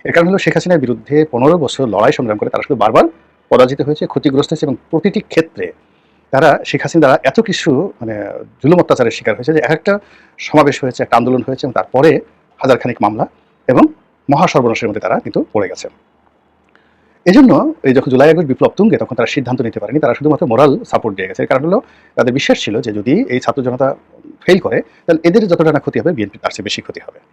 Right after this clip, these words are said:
এবং ওই সময়টাতে বিএনপির যারা শীর্ষ নেতৃবৃন্দ ছিলেন, তাদের মধ্যে নিদারুণ দ্বিধাবিভক্ত ছিল যে আমরা যে তাদেরকে নৈতিক সমর্থন দিলাম, এটা ঠিক হলো কিনা, এটা ঠিক হলো কিনা। ফলে কি হলো,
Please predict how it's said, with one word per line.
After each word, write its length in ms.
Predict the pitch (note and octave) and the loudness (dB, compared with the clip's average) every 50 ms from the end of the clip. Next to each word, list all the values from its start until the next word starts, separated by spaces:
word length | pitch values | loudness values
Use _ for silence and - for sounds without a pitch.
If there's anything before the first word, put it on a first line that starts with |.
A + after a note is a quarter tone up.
| _ _ _ _ _ _ - - _ _ - | _ _ _ _ _ _ -20 -20 _ _ -2
এবং 120 | C#3 D3 | 0 2
ওই 120 | - F#3 G3+ | 2 2 4
সময়টাতে 360 | - A#3+ C4+ B3 D#3 A#2+ A#2 | 4 4 4 4 2 -2 -2
বিএনপির 300 | A#2 A#2+ A#2+ A#2 - C#3+ | 0 0 0 0 0 0
যারা 120 | A#2 G#2+ | 0 -2
শীর্ষ 240 | G#2 - A2 - - | -2 -4 -6 -6 -6
নেতৃবৃন্দ 380 | G#2+ G#2 - - G#2+ G#2 G#2+ G#2 | -8 -8 -8 -8 -8 -8 -6 -6
ছিলেন, 220 | - - C3+ D3 | -6 -6 -6 -4
তাদের 200 | D3+ B2+ - C#3 | -2 -2 0 0
মধ্যে 160 | D3 C#3+ D3+ - - _ | 0 -2 -2 -6 -4 _
নিদারুণ 400 | B2 C3 D#3+ F3 G#3 E3 B2 D3 | 0 2 2 4 4 2 0 0
দ্বিধাবিভক্ত 460 | B2+ A#2+ A#2+ A#2+ A2+ A2+ A2 A2 - | 0 0 0 0 0 -2 -4 -4 -6
ছিল 160 | G#2+ - A2 A2 | -8 -10 -4 -2
যে 80 | A#2+ | -2
আমরা 320 | A2 A2+ C3+ D#3 A#2 C3 - - _ _ _ _ _ _ - | 0 0 2 0 0 0 -2 -8 _ _ _ _ _ _ -4
যে 60 | B2 | -2
তাদেরকে 280 | A2 G2+ G#2 A2+ - C3+ | 0 0 0 0 -2 -2
নৈতিক 260 | A#2+ A#2+ - C#3 - | -2 -2 -2 -4 -2
সমর্থন 360 | - - C#3 F3+ F#3+ - F3 | 0 2 2 2 2 2 0
দিলাম, 160 | C3 G2+ G2+ - | 0 0 -2 -2
এটা 160 | - - - | -4 -4 -2
ঠিক 160 | - - D#3 - | -2 -2 -2 -2
হলো 140 | G2+ F2+ | -6 -10
কিনা, 200 | - - - - - - _ _ _ _ _ _ _ - - | -12 -14 -16 -20 -20 -20 _ _ _ _ _ _ _ -4 -2
এটা 120 | - A2+ | -2 -2
ঠিক 160 | - - G#2 | -2 -6 -10
হলো 100 | - - | -14 -16
কিনা। 180 | - - - - _ _ _ - _ _ _ _ | -18 -20 -20 -20 _ _ _ -20 _ _ _ _
ফলে 120 | - - | 0 2
কি 100 | - A3+ | 2 2
হলো, 240 | A#3 C#4 G#3+ D#3 B3 | 2 4 4 2 0